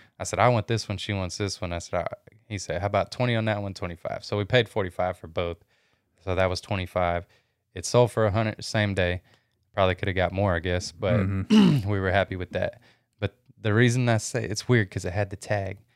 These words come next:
Speaker 2: Right.
Speaker 1: But then when I opened it, it had Ann Phillips embroidered into the side of it.
Speaker 2: Interesting.
Speaker 1: And then when I lifted the liner up, she had written her name, Ann something Phillips.
Speaker 2: Huh.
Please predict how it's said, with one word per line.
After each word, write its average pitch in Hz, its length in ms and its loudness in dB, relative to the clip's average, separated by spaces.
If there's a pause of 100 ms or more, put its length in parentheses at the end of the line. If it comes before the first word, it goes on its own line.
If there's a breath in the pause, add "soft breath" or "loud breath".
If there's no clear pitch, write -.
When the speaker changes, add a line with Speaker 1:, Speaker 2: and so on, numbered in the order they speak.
Speaker 2:
Right. 92 340 0
Speaker 1:
But - 180 -6
then 107 160 2
when 101 100 -2
I 92 120 0
opened 110 360 0
it, 92 220 -2 (840)
it 113 120 0
had 95 320 0
Ann 104 260 -2
Phillips - 540 -4
embroidered 98 600 0 (480)
into 104 300 -4
the 87 120 -6
side - 340 -2
of 90 140 -8
it. - 140 -12 (200)
Speaker 2:
Interesting. - 560 -10
Speaker 1:
And 107 180 -2
then 104 100 0
when 101 120 0
I 92 80 0
lifted 101 480 -4
the 90 180 -2
liner 104 480 0
up, 101 240 -4
she - 200 -6
had 98 100 -4
written 95 240 -4
her 90 100 -6
name, 107 320 -4
Ann 90 340 -6
something 87 460 -12
Phillips. - 540 -12
Speaker 2:
Huh. 123 120 -4